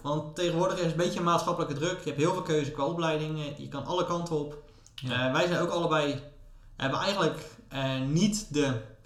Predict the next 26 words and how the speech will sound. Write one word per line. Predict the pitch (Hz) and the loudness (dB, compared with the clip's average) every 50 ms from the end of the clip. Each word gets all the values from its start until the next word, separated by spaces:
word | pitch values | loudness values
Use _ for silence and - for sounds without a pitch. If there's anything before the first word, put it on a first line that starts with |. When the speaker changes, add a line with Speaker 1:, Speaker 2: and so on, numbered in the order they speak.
| - - - - - - | -20 -20 -20 -20 -20 -14
Speaker 1:
standaard | - - - - 185 190 196 185 165 147 135 123 - - - - - - - - - - - - - - - | -14 -12 -2 2 4 4 4 4 4 4 4 4 2 -2 -8 -12 -16 -20 -20 -20 -20 -20 -20 -20 -20 -16 -6
route | 131 143 165 208 208 160 - | 0 2 2 2 2 0 0
van | 135 131 | 0 0
de | 135 | 0
opleiding | 156 165 175 170 170 175 170 | 0 2 2 2 2 2 0
gevolgd. | 156 156 165 185 214 - - - - - - - - - - - | 0 0 0 0 0 -4 -8 -14 -18 -20 -20 -20 -20 -20 -18 -8
Speaker 2:
Nee, | - 120 107 - - - - - - - - - - - - - - - - | -6 -6 -6 -6 -8 -14 -20 -20 -20 -20 -20 -20 -20 -20 -20 -20 -20 -20 -14
klopt. | - 120 104 - - - - - - - - - - - - - - - - - - - - - | -8 -8 -8 -8 -8 -14 -16 -16 -20 -20 -20 -20 -20 -20 -20 -20 -20 -20 -20 -20 -20 -20 -14 -4
Speaker 1:
Dan | - 151 156 | -2 0 0
mag | 147 151 | 2 2
jij | 147 147 156 175 | 2 2 2 2
eerst. | 202 202 - - - - - - - - - | 0 -4 -6 -8 -10 -10 -12 -12 -12 -14 -14
Wat, | - 135 135 151 180 - - - - | -10 0 2 2 2 2 0 -4 0
waar | 147 147 - - | 2 2 2 2
kwam | - 170 160 | 2 0 2
jouw | 165 160 160 | 4 4 4
keuze | - 170 180 175 165 | 4 2 2 2 2
van | 151 165 165 | 2 2 2
de | 175 | 0
opleiding | 175 175 175 165 165 165 147 | 0 0 0 2 2 0 -2
vandaan | 147 151 151 151 151 151 151 - | 0 2 2 2 2 2 -2 -4
en | - 143 143 143 135 135 | -4 -4 -4 -4 -2 -2
hoe | 135 139 139 131 | 0 0 0 0
liep | 127 143 143 | 0 -2 -2
dat? | - 185 185 - - - - | -4 -6 -6 -6 -12 -14 -10
Speaker 2:
Ja. | - 127 131 131 117 104 - | -4 0 2 2 2 0 -2